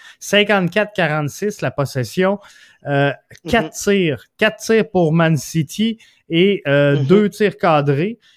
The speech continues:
Speaker 1: Et si je regarde juste la deuxième demi, là, on remonte à soixante-six pour cent de possession pour Man City avec sept
Speaker 2: Possession.
Speaker 1: tirs, dont quatre
Speaker 2: Ouais.
Speaker 1: cadrés. Alors, quand, quand on parle
Speaker 2: Ouais.
Speaker 1: d'ajustement, euh,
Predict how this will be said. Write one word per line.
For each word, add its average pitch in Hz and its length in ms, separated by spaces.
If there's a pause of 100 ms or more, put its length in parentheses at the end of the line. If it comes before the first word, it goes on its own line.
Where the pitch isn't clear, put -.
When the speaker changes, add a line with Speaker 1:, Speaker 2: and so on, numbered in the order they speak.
Speaker 1:
Et 180 300
si 226 240
je 190 100
regarde 190 360
juste 196 340
la 190 400
deuxième 180 800
demi, 170 360
là, 214 160
on 156 300
remonte 170 560 (140)
à 143 120
soixante-six 220 1120
pour - 240
cent 175 160
de 143 40
possession 147 500
pour 156 120
Man 139 200
City 202 480
avec 151 280
sept - 320
Speaker 2:
Possession. 147 280 (100)
Speaker 1:
tirs, 190 80
dont 156 260
quatre 202 340
Speaker 2:
Ouais. 254 60
Speaker 1:
cadrés. 135 500 (320)
Alors, 180 400 (380)
quand, 190 200
quand 220 220
on 226 140
parle 247 160
Speaker 2:
Ouais. 190 80
Speaker 1:
d'ajustement, 180 880 (400)
euh, 139 720